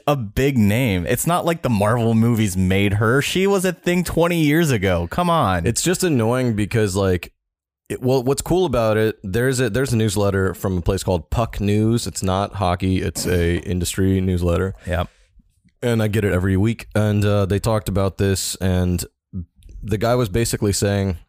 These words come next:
Speaker 2: you know, this is, like, this is landmark shit because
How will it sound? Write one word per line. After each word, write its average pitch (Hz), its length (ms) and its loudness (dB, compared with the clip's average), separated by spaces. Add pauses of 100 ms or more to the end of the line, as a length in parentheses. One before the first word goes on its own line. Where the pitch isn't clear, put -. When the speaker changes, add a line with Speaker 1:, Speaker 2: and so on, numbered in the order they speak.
(800)
Speaker 2:
you 104 140 2
know, 95 240 0 (460)
this 151 140 -2
is, 160 120 0
like, 151 140 0 (140)
this 135 160 0
is 147 120 0
landmark 117 480 0
shit 104 420 -2
because 104 500 0